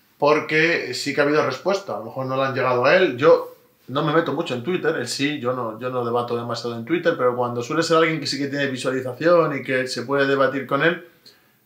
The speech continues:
no me importa, eh, debatir. Yo soy más de debatir en persona o en debates de, por YouTube y demás,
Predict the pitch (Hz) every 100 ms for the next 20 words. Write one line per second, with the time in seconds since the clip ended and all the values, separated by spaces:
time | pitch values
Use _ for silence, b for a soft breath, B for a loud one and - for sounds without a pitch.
0 | 131 139 170 175 143 131 135 135 143 123
1 | 113 104 123 123 - 113 - 117 110 123
2 | 123 120 120 113 117 110 113 - 156 180
3 | 170 165 143 117 113 113 120 117 113 113
4 | 110 107 113 113 113 123 117 110 147 165
5 | -